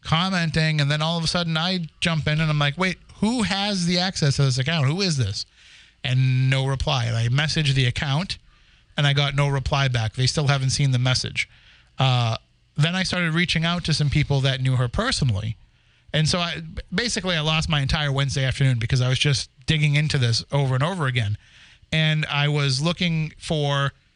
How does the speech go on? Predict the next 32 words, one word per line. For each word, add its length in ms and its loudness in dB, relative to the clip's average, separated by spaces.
just 180 -2
kind 180 0
of 180 0
anybody 460 0
that 200 -2
might 340 -2
say, 600 0
"Yeah, 600 0
I 140 -2
did 220 0
it, 180 0
but 360 -2
yeah, 240 -2
it 60 0
probably 220 2
wasn't 220 2
a 40 0
great 200 0
idea." 600 0
I 80 0
was 100 2
trying 280 0
to, 120 0
like, 240 -2
be 300 4
positive 640 0
and, 100 0
like, 300 -2
you 80 2
know, 180 4
because 500 0
nobody, 420 2